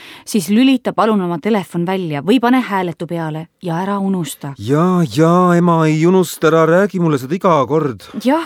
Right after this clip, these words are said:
Speaker 1: kahjuks ma pean rääkima, sest viimane kord, kui sa teatris käisid, oli sul telefon sees.
Speaker 2: Jah, aga see oli sellepärast, et ma lihtsalt ei jõudnud telefoni välja lülitada.
Speaker 1: Ole hea ja seekord siis jõua.
Speaker 2: Jaa, jaa, jõuan, jõuan.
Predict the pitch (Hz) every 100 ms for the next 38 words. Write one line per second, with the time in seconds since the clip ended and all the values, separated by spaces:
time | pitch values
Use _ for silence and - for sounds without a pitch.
0 | - 320 339 277 285 269 330 285 349 359
1 | - 196 190 208 233 302 320 247 233 277
2 | 247 - - 247 311 311 269 - 151 -
3 | 151 156 131 - 202 208 240 - 254 165
4 | - 233 311 339 143 - 117 175 208 220
5 | 170 165 175 175 175 202 214 160 151 135
6 | 139 139 185 185 - 147 156 190 214 139
7 | 127 180 165 135 131 123 165 175 131 147
8 | 170 - 123 110 95 92 175 262 285 220
9 | 208 214 208 190 175 214 233 254 262 294
10 | 277 202 185 185 170 170 170 - 107 98
11 | 165 202 202 131 110 160 214 196 139 123
12 | 113 175 240 226 131 113 123 214 220 147
13 | 92 87